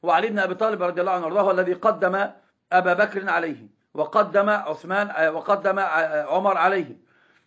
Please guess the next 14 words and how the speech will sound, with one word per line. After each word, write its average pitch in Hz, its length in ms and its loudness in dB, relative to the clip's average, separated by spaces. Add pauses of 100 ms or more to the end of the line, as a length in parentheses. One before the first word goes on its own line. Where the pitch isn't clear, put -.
عندما 196 400 2
قام 233 460 4 (1120)
فقال: 220 380 4
"أيها 220 280 0
الناس، 214 520 -4 (2250)
أفضل 214 400 2
هذه 220 240 4
الأمة 226 380 4
بعد 202 280 4
نبيها 214 520 2
أبو 202 120 -2
بكر 214 260 0 (320)
ثم 208 220 -4
عمر، 202 380 0